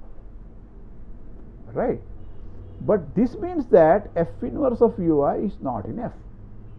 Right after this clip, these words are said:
right? If F inverse of U I is not in F, then image of F would have been in, uh, F check of F. If F, it is in F check of F, then U I would be in F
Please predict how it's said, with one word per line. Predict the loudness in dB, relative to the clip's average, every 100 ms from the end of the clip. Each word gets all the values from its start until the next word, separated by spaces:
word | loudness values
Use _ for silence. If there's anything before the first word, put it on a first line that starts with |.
| -18 -18 -18 -20 -18 -16 -16 -16 -18 -16 -14 -14 -16 -16 -16 -18 -18 -18 -16 -10
right? | -8 -8 -10 -16 -14 -14 -14 -14 -14 -14 -14 -16 -16 -16 -16 -18 -16 -16 -14 -16 -14 -10
If | -10 -8
F | -6
inverse | -4 -4 -4
of | -2
U | 2 4
I | 4
is | 2
not | 0 -2 0
in | 0 2
F, | 4 6 6 2 -4 -18 -18 -14
then | 0 0 0 -6 -12 -4 2
image | 6 10 12
of | 12
F | 12 10
would | 6 8
have | 8
been | 6 -2
in, | -2 -2
uh, | -2 -2 0
F | 0 4
check | 2 2
of | -6
F. | -10 -12 -14 -14 -14 -14 -14 -14 -16 -16 -16 -18 -10 -8
If | -6 -4
F, | -4 -4 -2
it | 0 2 2
is | 2
in | 2 4
F | 4 4
check | 2 6
of | 6 8
F, | 4 2
then | 2 4
U | 8 12
I | 12
would | 12 10
be | 6
in | 4
F | 2